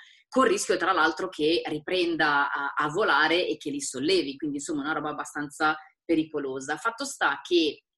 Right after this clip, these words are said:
eh, di tutte le persone intervenute, intervengono questi due uomini, tra l'altro c'è anche il film, se non sbaglio, con coso,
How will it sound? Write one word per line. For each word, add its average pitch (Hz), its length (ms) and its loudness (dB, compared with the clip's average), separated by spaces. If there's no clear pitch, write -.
eh, 143 220 -8
di 151 160 -12
tutte - 300 -4
le 160 100 0
persone 180 320 -6
intervenute, 170 800 -4
intervengono 170 800 -2
questi 175 320 -8
due 160 200 -4
uomini, 156 540 -2
tra 185 120 -2
l'altro 240 180 -4
c'è - 140 -6
anche 214 240 -8
il 156 80 -10
film, 143 360 -8
se 143 180 -10
non 151 100 -6
sbaglio, 165 440 0
con 143 320 -6
coso, 139 600 -6